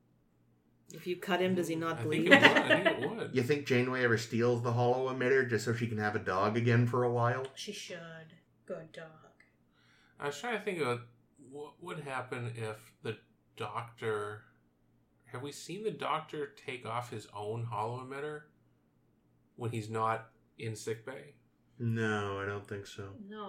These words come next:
Speaker 4: I don't
Speaker 2: Like,
Speaker 4: think we would
Speaker 2: would
Speaker 4: have.
Speaker 2: you be able to? Like, would the, would the
Speaker 3: I imagine it would, like, stick to his hand if he did, you know? Like
Speaker 2: But I
Speaker 4: No, I
Speaker 2: assume,
Speaker 4: imagine
Speaker 2: I
Speaker 4: if
Speaker 2: assume
Speaker 4: it,
Speaker 2: only
Speaker 4: if
Speaker 2: one
Speaker 4: it, if
Speaker 2: side of it has the capability to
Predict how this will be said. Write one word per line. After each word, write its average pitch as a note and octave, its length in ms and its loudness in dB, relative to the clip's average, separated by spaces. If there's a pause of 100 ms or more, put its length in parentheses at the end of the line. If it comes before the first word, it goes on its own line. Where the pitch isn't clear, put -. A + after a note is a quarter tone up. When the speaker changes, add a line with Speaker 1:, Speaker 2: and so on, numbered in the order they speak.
Speaker 4:
I F3 140 -14
don't F3+ 100 -8
Speaker 2:
Like, A#2+ 200 -4
Speaker 4:
think F#3+ 120 -8
we F#3 60 -8
would F#3 180 -12
Speaker 2:
would B2+ 120 -2
Speaker 4:
have. A#2+ 80 -4
Speaker 2:
you B2 60 -2
be A#2+ 300 -6
able D3 380 -2
to? A3 340 -8
Like, A#2+ 240 0
would D3+ 160 2
the, D#3 80 2
would F3 240 0
the F3+ 80 2
Speaker 3:
I E3 140 8
imagine E3+ 400 6
it E3+ 40 6
would, C#3+ 100 4
like, B2 140 4
stick - 440 4
to B2 100 4
his A2+ 140 4
hand A#2+ 360 2
if F#2+ 80 -4
he F#2+ 80 -6
did, F2 240 -2
you F2+ 140 -6
know? G#2 240 2
Like F#2+ 280 2 (460)
Speaker 2:
But D3 180 2 (200)
I C#3+ 100 4
Speaker 4:
No, C4 80 6
I B3+ 80 6
Speaker 2:
assume, D#4 140 6
Speaker 4:
imagine E4+ 200 6
Speaker 2:
I C#4 40 10
Speaker 4:
if C4+ 60 6
Speaker 2:
assume - 220 4
Speaker 4:
it, G#3+ 60 8
Speaker 2:
only F3 220 8
Speaker 4:
if C#3+ 60 6
Speaker 2:
one D#3+ 140 8
Speaker 4:
it, - 100 2
if F#3 60 8
Speaker 2:
side F3+ 260 8
of B2 100 6
it A2 120 2
has A#2+ 280 2
the A2+ 160 -2 (280)
capability A#2+ 720 -2
to G#2+ 360 -4